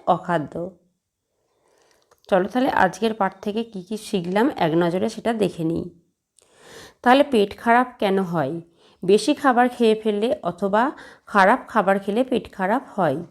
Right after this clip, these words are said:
দুই আছে মানুষের কাছে অখাদ্য সেই রকম একটি খাবারের নাম বলো। উত্তর হবে ঘাস। তিনে আছে খাদ্য কাকে বলে? যে সমস্ত খাবার খেলে দেহের পুষ্টি,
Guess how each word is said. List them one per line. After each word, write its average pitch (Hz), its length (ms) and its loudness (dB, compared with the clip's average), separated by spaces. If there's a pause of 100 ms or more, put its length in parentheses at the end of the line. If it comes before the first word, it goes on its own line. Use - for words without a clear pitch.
(800)
দুই 220 260 4
আছে 262 320 2
মানুষের 226 500 2
কাছে 214 480 -2
অখাদ্য 226 840 -2
সেই 202 260 2
রকম 196 360 -2 (260)
একটি 185 360 -4
খাবারের 190 480 -2
নাম 185 320 2
বলো। 160 360 0 (180)
উত্তর 220 300 -2
হবে 233 220 4
ঘাস। 175 400 -4 (840)
তিনে 254 240 4
আছে 277 240 0
খাদ্য 190 400 -2
কাকে 185 300 -4
বলে? 160 340 -4 (480)
যে 190 160 4
সমস্ত 285 480 0
খাবার 202 400 2
খেলে 240 280 -2
দেহের 190 400 -2
পুষ্টি, 214 580 -8